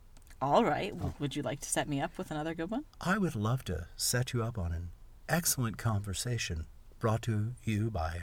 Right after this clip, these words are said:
Speaker 2: our listeners who have provided us with questions as we sit down for another exciting episode of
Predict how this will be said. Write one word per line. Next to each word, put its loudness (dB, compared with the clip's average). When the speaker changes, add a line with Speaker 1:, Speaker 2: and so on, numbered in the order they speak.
Speaker 2:
our -2
listeners 0
who -2
have -2
provided 0
us 0
with -6
questions -2
as 4
we 4
sit 2
down 4
for 2
another 4
exciting 2
episode 4
of 2